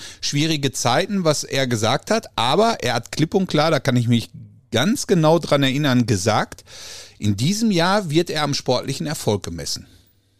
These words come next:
In dieser Saison. Der blieb jetzt aus. Also sportlich natürlich die Kritik erstmal nachvollziehbar.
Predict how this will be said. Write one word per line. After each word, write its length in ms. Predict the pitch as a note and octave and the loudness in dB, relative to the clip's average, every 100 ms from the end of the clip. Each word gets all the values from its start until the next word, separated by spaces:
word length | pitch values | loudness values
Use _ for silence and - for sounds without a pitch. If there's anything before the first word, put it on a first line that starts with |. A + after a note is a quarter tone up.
| _ _ _ _ | _ _ _ _
In 120 | G2+ F2+ | -10 -6
dieser 280 | F#2 F2+ | -4 -4
Saison. 360 | F2 E2+ E2+ E2 - _ _ _ _ _ _ _ _ _ - - - - - - - | -6 -6 -8 -10 -18 _ _ _ _ _ _ _ _ _ -18 -18 -18 -20 -20 -20 -8
Der 180 | G#2+ C#3 | 0 0
blieb 280 | D#3 F3+ F#3 | 2 0 0
jetzt 200 | - - | -2 -2
aus. 440 | G#2+ - - - _ _ _ _ _ _ _ _ _ _ _ _ - | -2 -2 -4 -8 _ _ _ _ _ _ _ _ _ _ _ _ -2
Also 400 | B2 D3+ G3+ G#3 | 0 4 4 2
sportlich 880 | - C3 C#3 D#3 G3+ A#3 - - - - | 0 0 2 0 -2 -2 -6 -14 -14 -6
natürlich 600 | B2+ - F3 F#3 F#3 - | -4 0 2 2 -2 -6
die 140 | A#2+ | -8
Kritik 460 | - G2+ - G3 - | -4 -6 -4 -6 -4
erstmal 760 | D#3+ E3 - D#3+ D#3 D#3 D#3 - | -2 -2 -4 0 2 0 -2 -4
nachvollziehbar. 960 | G#2 A2 - F2 E2+ - E2 C#2 | 0 0 -2 -6 -6 -10 -10 -14